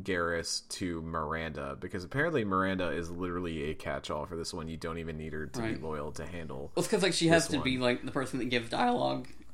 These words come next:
Speaker 2: throughout the mission. So, if they,
Speaker 1: Right.
Speaker 2: so, like, I, she gets to be, um, immortal for, like, a minute.
Speaker 1: Yeah.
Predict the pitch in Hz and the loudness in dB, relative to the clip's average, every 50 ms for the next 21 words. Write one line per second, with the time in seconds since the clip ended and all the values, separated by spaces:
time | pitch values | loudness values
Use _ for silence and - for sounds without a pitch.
0 | - - - - 135 131 123 123 123 117 117 120 120 - 127 123 123 123 - - | -10 -10 -6 -2 0 2 2 2 2 2 0 2 2 2 2 2 0 0 -4 -8
1 | - - - - - - - - - - - 143 120 120 120 117 113 113 110 110 | -10 -10 -10 -10 -10 -8 -10 -8 -8 -4 0 2 4 4 4 4 2 0 -2 -2
2 | - - - - - - - - - - - - 113 - - - 120 113 - - | -4 -8 -10 -10 -10 -10 -10 -10 -10 -10 -8 -2 0 2 4 4 4 4 2 -2
3 | - - - - - - - 170 170 165 156 151 - 147 160 165 - 170 170 156 | -4 -6 -8 -8 -8 -2 2 6 8 8 8 8 8 8 8 8 8 8 10 10
4 | 156 143 - - 127 135 127 127 127 123 - 127 123 120 120 - - - - - | 8 6 6 4 4 4 6 6 4 2 2 2 0 0 0 -2 -8 -12 -12 -4
5 | - 135 127 123 117 117 - 254 247 - 139 156 160 - 127 120 113 110 - 123 | 0 2 2 2 2 2 2 2 2 2 -2 -6 -8 -4 -2 -2 -2 -2 -2 0
6 | 120 120 113 117 123 - - - - - - - - - - - - - - - | 0 2 4 2 2 0 -2 -8 -12 -12 -12 -12 -12 -14 -16 -18 -20 -20 -20 -20
7 | - - - - - - - - - - - - - - - - 139 147 170 180 | -20 -20 -20 -20 -20 -20 -20 -20 -20 -20 -20 -20 -20 -20 -10 -8 -6 0 2 4
8 | 175 151 131 110 107 101 98 95 95 104 | 6 6 6 6 6 6 4 4 2 0